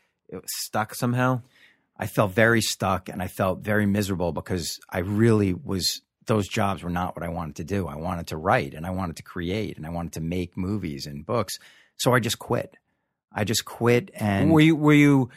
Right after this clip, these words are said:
Speaker 1: did it take you a while after you made the decision to quit to actually have the courage to quit? Like, were you afraid of what was gonna happen next if you leave the industry?
Speaker 2: You know, I, I,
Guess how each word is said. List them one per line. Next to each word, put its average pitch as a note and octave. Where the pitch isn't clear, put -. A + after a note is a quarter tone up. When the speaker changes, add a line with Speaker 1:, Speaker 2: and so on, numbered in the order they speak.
Speaker 1:
did C3+
it B2+
take D3
you C#3
a B2+
while A#2
after A2+
you A#2
made A#2
the A2
decision A2+
to A#2+
quit B2
to -
actually G#2+
have G#2+
the G2+
courage A#2
to C3+
quit? C#3
Like, G#2+
were A2+
you A2
afraid A2
of G#2+
what G#2
was A2
gonna A2
happen G2+
next G#2
if G#2
you G#2
leave G#2
the A2+
industry? B2
Speaker 2:
You C3
know, A#2+
I, A2+
I, A#2